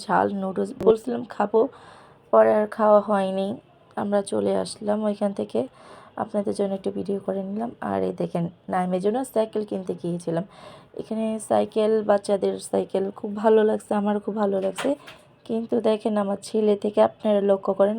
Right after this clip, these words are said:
আমার ছেলের থেকে কেন, প্যান্ডেলটা খুব দূরে, এটার জন্য আর কেনা হলো না, তাই আইসে পড়লাম আমরা। ও খুব খুশি, খুব খুশি হয়েছে, ওর খুশি দেখে আমরা খুশি হয়ে গেছি। বললাম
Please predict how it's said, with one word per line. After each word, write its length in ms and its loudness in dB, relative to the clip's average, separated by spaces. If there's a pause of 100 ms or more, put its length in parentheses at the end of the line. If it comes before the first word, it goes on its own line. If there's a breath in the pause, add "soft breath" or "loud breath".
আমার 180 -2
ছেলের 280 0 (420 loud breath)
থেকে 220 2 (160)
কেন, 120 -4 (420)
প্যান্ডেলটা 540 4 (140)
খুব 140 -4 (100)
দূরে, 220 0 (520 loud breath)
এটার 240 0
জন্য 140 2 (100)
আর 140 -4
কেনা 220 -4 (100)
হলো 180 2 (100)
না, 80 -4 (160)
তাই 140 -4 (100)
আইসে 300 -4
পড়লাম 340 0
আমরা। 200 2 (800 loud breath)
ও 20 2 (220)
খুব 140 -4 (120)
খুশি, 320 0 (580)
খুব 140 2 (120)
খুশি 300 4
হয়েছে, 340 2
ওর 160 2
খুশি 260 -4
দেখে 200 0
আমরা 140 0 (100)
খুশি 280 -2
হয়ে 160 -2
গেছি। 180 -4 (120)
বললাম 240 4